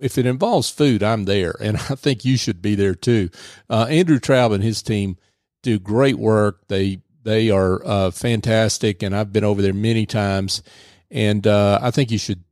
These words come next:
check them out. Go to A S culinary concepts dot com, and, uh, you can check out not only their team building work, but they do, of course, uh, corporate catering, and they've got Big Green Egg boot camps, which are unique.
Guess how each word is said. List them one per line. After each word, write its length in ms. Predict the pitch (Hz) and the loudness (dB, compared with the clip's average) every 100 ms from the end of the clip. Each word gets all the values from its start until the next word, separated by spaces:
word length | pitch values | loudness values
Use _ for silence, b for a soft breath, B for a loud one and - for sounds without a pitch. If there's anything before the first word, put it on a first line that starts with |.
| _ | _
check 300 | - 131 - | -4 -4 -4
them 180 | 101 92 | -6 -4
out. 300 | 95 82 - | -4 -4 0
Go 160 | 180 | 2
to 120 | 214 - | 2 2
A 180 | 139 | 4
S 180 | 123 - | 4 2
culinary 400 | - 139 120 104 | -2 0 2 -2
concepts 640 | - 120 117 - 107 - - | -2 -4 -4 -2 -2 -4 -8
dot 380 | 98 117 135 | -2 -2 -2
com, 440 | - 113 95 95 113 B B B B B | -4 -2 -2 -4 -6 B B B B B
and, 340 | - 120 113 113 | -4 -2 0 2
uh, 200 | 113 107 | 4 2
you 140 | 143 | 0
can 120 | 170 - | -6 -2
check 220 | 180 156 | 0 2
out 180 | 139 127 | 0 2
not 220 | 165 226 | -2 0
only 200 | 190 113 | 2 2
their 60 | |
team 360 | - - 165 160 | 0 -4 -2 0
building 380 | 113 107 98 95 | 0 0 0 -4
work, 340 | 92 98 101 - | -2 -2 -2 -8
but 120 | 113 | -4
they 120 | 131 | -4
do, 200 | 135 139 | 0 -2
of 100 | 127 | -2
course, 400 | - 123 123 - b b b b - | -4 -2 -2 -4 b b b b -4
uh, 180 | 110 | -2
corporate 380 | 107 147 143 147 | 0 0 0 -2
catering, 580 | - 139 131 131 131 127 | 0 2 2 2 2 0
and 100 | 120 | 0
they've 140 | 110 | 0
got 320 | 110 104 98 101 | 0 -2 -2 -2
Big 140 | 135 | 0
Green 240 | 139 139 | 2 2
Egg 260 | 135 123 107 | 0 -2 0
boot 180 | 123 135 | 0 0
camps, 440 | - 127 120 - | -2 -4 -4 -4
which 180 | 127 - | -6 -6
are 80 | 98 | -8
unique. 560 | 98 98 101 113 123 | -6 -6 -2 -4 -4